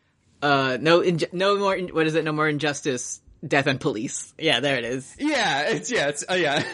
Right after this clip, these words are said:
Speaker 2: <laughs> I, I saw, like,
Speaker 1: But he says
Speaker 2: bastante, and I was like, "Yes, enough, I know what that means." And then policia.
Speaker 1: <laughs>
Speaker 2: Yeah, for sure.
Speaker 1: Policia, yeah. Oh, Revolucion. I know that one.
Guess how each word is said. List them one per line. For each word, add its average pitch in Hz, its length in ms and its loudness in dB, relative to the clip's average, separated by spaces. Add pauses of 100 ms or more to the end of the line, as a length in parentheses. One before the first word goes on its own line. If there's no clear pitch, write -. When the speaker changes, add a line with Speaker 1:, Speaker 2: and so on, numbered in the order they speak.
(140)
Speaker 2:
<laughs> - 880 -6
I, 196 160 4
I 202 80 2
saw, 214 180 2
like, 208 180 0
Speaker 1:
But 190 140 2
he 175 100 0
says - 80 0
Speaker 2:
bastante, 170 320 2
and 139 100 2
I 143 60 2
was 147 120 2
like, 170 200 0
"Yes, 214 280 0
enough, 196 320 0
I 170 80 2
know 175 100 2
what 180 120 2
that 180 140 0
means." 160 280 -2
And 156 120 0
then 165 80 0
policia. 196 800 0
Speaker 1:
<laughs> 170 60 -14 (300)
Speaker 2:
Yeah, 208 180 0
for 196 120 0
sure. 190 140 0
Speaker 1:
Policia, 143 300 2
yeah. 160 140 -2 (580)
Oh, 226 140 2
Revolucion. 151 760 -2 (580)
I - 80 -4
know 190 120 0
that 160 180 4
one. 127 240 -6